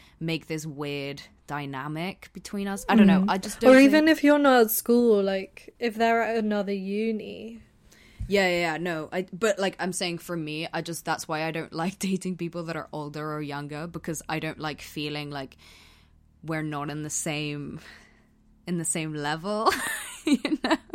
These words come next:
Speaker 1: I don't know.
Speaker 2: Yeah.
Speaker 1: But that's not really about
Speaker 2: I
Speaker 1: long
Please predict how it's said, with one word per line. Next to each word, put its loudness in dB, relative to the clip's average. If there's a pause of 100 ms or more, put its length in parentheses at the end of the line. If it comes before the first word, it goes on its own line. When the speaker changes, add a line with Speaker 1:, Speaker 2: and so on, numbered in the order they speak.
(800)
Speaker 1:
I -8
don't -6
know. -12 (260)
Speaker 2:
Yeah. 6
Speaker 1:
But 4
that's 4
not 0
really -2
about 0
Speaker 2:
I -2
Speaker 1:
long 2